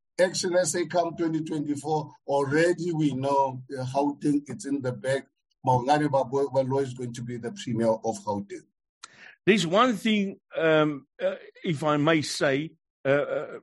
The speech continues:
Speaker 2: from the side, looking from the side, uh, th-, that according to me might hamper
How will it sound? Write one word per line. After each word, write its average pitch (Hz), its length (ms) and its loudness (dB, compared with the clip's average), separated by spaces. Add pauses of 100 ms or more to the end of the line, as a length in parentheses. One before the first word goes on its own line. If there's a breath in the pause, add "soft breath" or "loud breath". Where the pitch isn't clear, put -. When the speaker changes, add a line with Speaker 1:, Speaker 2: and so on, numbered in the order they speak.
(140)
Speaker 2:
from 156 340 2
the 139 100 2
side, 156 580 0
looking 147 360 -4
from 139 240 -6
the 131 80 -4
side, 143 480 -2 (460)
uh, 113 100 -10 (200)
th-, 123 220 -10
that 135 240 -2
according 170 500 4
to 156 100 -6
me 160 240 -2
might 151 520 -2
hamper 151 720 2